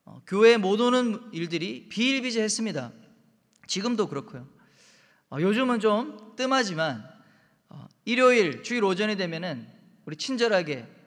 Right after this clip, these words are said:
안내 문자가 오지 않았습니까? 어, 우리 종교 행사는, 어, 교회는 비대면으로 예배하십시오. 이게 교회에서 발송되는 문자가 아니라 우리 정부 지자체에서, 어,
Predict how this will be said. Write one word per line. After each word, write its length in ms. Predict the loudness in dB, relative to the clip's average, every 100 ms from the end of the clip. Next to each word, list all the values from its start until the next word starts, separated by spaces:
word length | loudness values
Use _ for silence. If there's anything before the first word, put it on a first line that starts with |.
| -4
안내 280 | 0 2
문자가 340 | 2 0 0 -2
오지 220 | -2 -4
않았습니까? 580 | -6 -6 -10 -12 -12 -16 -18 _ _ _ _
어, 180 | -20 -20 -20 _ _
우리 140 | -16 -12
종교 300 | -8 -4 -4
행사는, 560 | -4 -6 -8 -8 -10 -14 -20 -20 _ _ _
어, 100 | -20 -6
교회는 580 | 0 0 0 -2 -6 -12 -20 -20 _
비대면으로 920 | -8 -2 0 0 -2 -4 -4 -6 -12 -12
예배하십시오. 680 | -8 -6 -8 -10 -10 -10 -12 -18 _ _ _ _ _ _ _ -10
이게 160 | -8 -4
교회에서 460 | 4 8 8 6
발송되는 440 | 0 0 -2 -2 -2
문자가 300 | -2 0 0
아니라 380 | -2 -8 -12 -16 -20 _ _ -8
우리 200 | -6 -6 -10 -20 -20 -20 -8
정부 320 | -4 -2 -2
지자체에서, 720 | 0 -2 0 -2 -2 -4 -6 -8 -16 _ _
어, 300 | -20 -20 -20